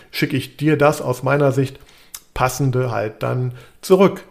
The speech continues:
Es kann sein, dass ich dir zurückschicke, ich bin der falsche Ansprechpartner für dieses Thema, geh doch mal zu A, B, C oder D.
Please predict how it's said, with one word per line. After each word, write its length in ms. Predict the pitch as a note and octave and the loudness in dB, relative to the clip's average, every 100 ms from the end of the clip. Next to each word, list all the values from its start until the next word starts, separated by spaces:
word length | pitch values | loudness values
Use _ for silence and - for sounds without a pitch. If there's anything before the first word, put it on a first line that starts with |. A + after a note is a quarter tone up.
| _ | _
Es 180 | C3 - | -4 -2
kann 240 | - D#3 D3+ | 2 2 4
sein, 120 | D3+ | 4
dass 80 | C#3+ | 4
ich 80 | |
dir 100 | C#3+ | 0
zurückschicke, 520 | C#3 D3 D3 D#3 D#3 D3+ | 0 0 0 0 2 0
ich 240 | C#3 - | 0 0
bin 180 | C#3+ C3 | 2 2
der 220 | A#2 G#2+ - - | -2 -8 -16 -8
falsche 640 | - D#3 E3+ F3+ F3 - - | 2 2 2 2 0 -2 -4
Ansprechpartner 720 | D3 D3 D3+ D3 D3+ - C3+ | -4 -2 -6 -4 -6 -4 -6
für 100 | - | -2
dieses 300 | C#3 E3 E3 | -2 -2 -2
Thema, 360 | E3 E3 D#3+ D#3 - - - | -2 -2 -2 -4 -12 -20 -4
geh 100 | C#3+ | 2
doch 180 | C#3 C#3 | 4 4
mal 160 | C3 | 0
zu 160 | C3 - | -2 -2
A, 160 | B2+ C3 | 0 2
B, 280 | B2+ B2+ | 0 -2
C 300 | C3 - C3 | -2 -2 0
oder 300 | B2 B2 A2+ | -2 -4 -8
D. 360 | A2+ D#3 F#3 F#3+ | -2 2 2 2